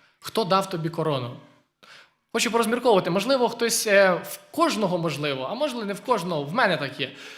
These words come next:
Є герой з Біблії, якого нам жалко.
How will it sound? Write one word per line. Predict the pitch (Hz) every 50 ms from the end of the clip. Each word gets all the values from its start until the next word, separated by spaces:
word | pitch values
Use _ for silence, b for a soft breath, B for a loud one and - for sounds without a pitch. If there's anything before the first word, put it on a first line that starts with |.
| B B B B
Є | - 170 247 294 269 226 190 - - - - -
герой | 156 127 196 233 269 285 233 185
з | 185 - - - - - - - 156
Біблії, | 120 202 247 294 247 196 175 147 131 127 127 143 143 - - - _ _ _ _ _ _ _ _ _ _ _ _ _ _ _
якого | - 151 156 240 240 208 220
нам | 208 196 170
жалко. | 151 - 151 139 135 127 - - 135 135